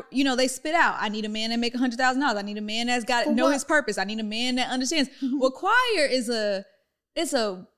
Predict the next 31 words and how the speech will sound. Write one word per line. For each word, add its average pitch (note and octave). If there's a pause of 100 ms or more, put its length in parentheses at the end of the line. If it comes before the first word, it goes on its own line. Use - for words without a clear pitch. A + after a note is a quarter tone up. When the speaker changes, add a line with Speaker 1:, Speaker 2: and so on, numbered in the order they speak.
(220)
Speaker 1:
very, F4+
it's D4
with B3+
specificity C4
of F3
what G#3+ (160)
I C#4
as A3
a F#3
woman G3
require. -
Speaker 2:
When F4
you E4
think F#4
about B3+
requirement, A3 (840)
you're A3+
really C#4
knowing A3
your F#3
own G3+
true G#3+
sense -
of F3
self -
and E3+
what F3+
you're -
able D#3+
to C3
do. D2+